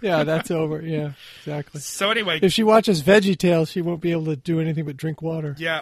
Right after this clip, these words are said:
Speaker 2: or, uh, or, uh, you know, get super evangelical. So that's fine too.
Speaker 1: Mm-hmm.
Speaker 2: Uh, so get goats. That's fine. I'm saying just remember, goats are also yummy. Sorry.
Speaker 1: <laughs>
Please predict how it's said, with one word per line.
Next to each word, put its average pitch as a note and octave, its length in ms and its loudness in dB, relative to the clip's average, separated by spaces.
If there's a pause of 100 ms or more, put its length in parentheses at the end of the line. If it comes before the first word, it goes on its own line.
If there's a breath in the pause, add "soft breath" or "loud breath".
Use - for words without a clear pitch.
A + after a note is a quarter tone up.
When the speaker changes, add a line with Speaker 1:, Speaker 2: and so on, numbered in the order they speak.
Speaker 2:
or, G3+ 540 0
uh, C#3 440 -4 (520)
or, E3 420 -6 (100)
uh, B2 440 -12 (120)
you D#3 100 -12
know, A#2 280 -12 (280)
get C3+ 200 -10
super D3 240 -10
evangelical. C3+ 800 -12 (100)
So - 160 -20
that's C3 160 -14
fine C3 220 -12
too. - 260 -18 (920 soft breath)
Speaker 1:
Mm-hmm. C3 260 -2
Speaker 2:
Uh, D#3 300 -2 (500)
so G3 160 -4
get B3 240 2
goats. F#3+ 300 0
That's D#3 160 -10
fine. D#3+ 160 -4
I'm C#3+ 120 -8
saying D3+ 220 -6
just D#3 300 -12
remember, D#3 320 -6
goats G3+ 260 -8
are F3 80 -6
also D3+ 400 -10 (140)
yummy. C3+ 400 -12 (1200)
Sorry. D3+ 340 -2
Speaker 1:
<laughs> A#3+ 100 2